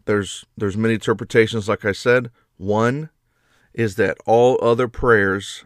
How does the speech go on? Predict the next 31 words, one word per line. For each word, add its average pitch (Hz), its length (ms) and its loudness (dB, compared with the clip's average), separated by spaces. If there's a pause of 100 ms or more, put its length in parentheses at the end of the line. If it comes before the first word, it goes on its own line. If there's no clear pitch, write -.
cease - 800 -6 (180)
so 107 240 -2
that 107 160 0
the 101 80 -6
prayers 113 460 2
of 104 80 -6
the 104 100 -8
suffering 127 560 -4
saints 104 640 -10
are 98 160 -2
heard. 98 420 -6 (380)
This, 113 280 0
this 113 240 -6
interpretation 107 720 -2
is 101 80 -8
saying 98 220 -4
this 98 180 -6
is 92 120 -10
the 95 180 -6
end 117 200 0
of 117 100 0
the 135 160 0
age. 98 480 -4 (720)
This 98 200 -8
is 113 160 -4
it. 104 380 2 (1160)
All 113 260 2
other 131 200 4
prayers 120 500 2
are 127 80 -2
ceased 110 640 -8